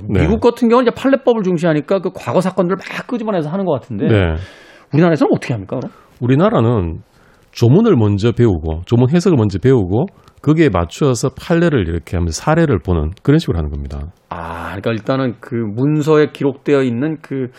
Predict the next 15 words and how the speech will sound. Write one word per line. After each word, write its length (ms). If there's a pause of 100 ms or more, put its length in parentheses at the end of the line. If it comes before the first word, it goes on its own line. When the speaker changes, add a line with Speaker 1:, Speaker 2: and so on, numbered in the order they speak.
(340)
Speaker 2:
논리와 540
원칙을 440
먼저 200
배우고, 560
Speaker 1:
네. 280 (180)
Speaker 2:
거기에 340
맞는 360
사례를 300
하나 160
가지고 300
가서 240
이 760 (260)
원칙이 400
이렇게 460
적용됐다. 600